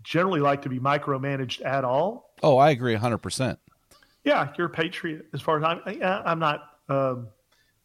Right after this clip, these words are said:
Speaker 1: you know, if you're listening to this and you disagree with this statement, we should be able to be friends whether we agree with this statement or not. And so that's one of the things I'm not liking. I think most,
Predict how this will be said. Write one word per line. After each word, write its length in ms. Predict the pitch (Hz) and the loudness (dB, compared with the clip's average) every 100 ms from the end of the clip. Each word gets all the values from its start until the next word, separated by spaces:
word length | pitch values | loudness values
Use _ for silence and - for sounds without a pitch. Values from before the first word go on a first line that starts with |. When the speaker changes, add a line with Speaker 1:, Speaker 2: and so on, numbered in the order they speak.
| - | -6
Speaker 1:
you 80 | 160 | -2
know, 60 | |
if 80 | 151 | 0
you're 80 | 175 | 0
listening 320 | 170 - 147 | 0 -2 0
to 60 | 139 | 0
this 180 | 139 139 | 0 -2
and 80 | |
you 80 | 127 | -6
disagree 760 | 123 135 127 117 135 135 143 143 | -4 -4 -6 -4 -2 -2 -4 -8
with 420 | - 127 123 117 _ | -8 -4 -4 -8 _
this 140 | - 120 | -10 -8
statement, 400 | - 143 147 127 _ _ _ _ _ - - | -4 -4 -4 -14 _ _ _ _ _ -20 -8
we 160 | 151 | -6
should 220 | 151 - 160 | -4 -4 -2
be 80 | |
able 160 | 143 127 | -2 -2
to 60 | 120 | -6
be 120 | 123 | -8
friends 600 | - 135 139 139 - - | -4 -4 -2 -4 -8 -10
whether 220 | 139 139 139 | -4 -2 -2
we 140 | 139 | -2
agree 260 | 127 127 143 | -2 -2 -2
with 160 | 147 | -4
this 140 | 147 139 | -4 -4
statement 400 | 147 143 139 127 | -4 -4 -6 -8
or 80 | |
not. 360 | 123 151 143 - _ _ _ - _ _ - | -6 -4 -6 -10 _ _ _ -20 _ _ -8
And 120 | 139 | -6
so 460 | - 156 143 139 - _ | 0 2 2 -2 -8 _
that's 240 | - 160 - | 0 0 0
one 140 | 160 | 0
of 120 | 156 | 0
the 60 | 139 | 0
things 280 | 151 143 135 | -2 -4 -2
I'm 320 | 131 127 139 _ _ _ - - 139 - | -4 -4 -10 _ _ _ -18 -12 -10 -2
not 320 | 131 233 240 | 2 4 4
liking. 460 | 147 131 - 127 | -2 -2 -8 -8
I 100 | 131 | -8
think 200 | 131 151 | -4 -4
most, 380 | 131 139 143 - | 0 -2 -2 -10